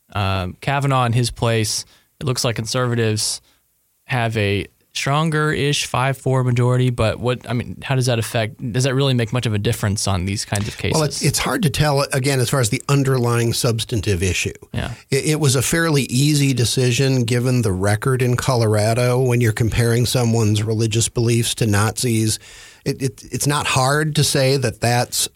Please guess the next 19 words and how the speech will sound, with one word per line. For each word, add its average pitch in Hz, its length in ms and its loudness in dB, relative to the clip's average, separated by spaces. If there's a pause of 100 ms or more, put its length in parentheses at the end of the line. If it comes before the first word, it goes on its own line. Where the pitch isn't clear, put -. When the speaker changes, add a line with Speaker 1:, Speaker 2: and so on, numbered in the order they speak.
Speaker 2:
uh, 107 160 0
biased, 123 800 0
that 104 120 0
a 101 80 0
government 113 760 -2
commission 139 600 0
that's 113 220 -2
doing 127 480 0
that 87 360 -4
is 107 140 -2
being 120 300 0
unfair, 110 800 0 (560)
uh, 107 260 0 (140)
to 117 420 2
people, 110 640 -2
uh, 107 220 -4 (160)
people 123 280 0
of 90 120 -2
faith. 120 480 0